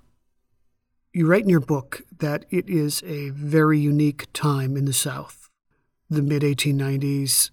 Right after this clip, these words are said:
when many Southern states were swept up briefly in the national progressive movement.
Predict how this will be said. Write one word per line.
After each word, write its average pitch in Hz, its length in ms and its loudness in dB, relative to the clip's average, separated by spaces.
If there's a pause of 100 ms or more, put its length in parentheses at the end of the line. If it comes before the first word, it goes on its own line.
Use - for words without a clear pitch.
(320)
when 151 160 2
many 151 180 4
Southern 147 340 0
states - 540 -2
were 135 300 -6 (340)
swept - 480 -2
up 170 380 0 (520)
briefly 147 680 -2 (200)
in 170 120 2
the 156 80 4
national 147 640 -2 (360)
progressive 156 580 0
movement. 131 560 -8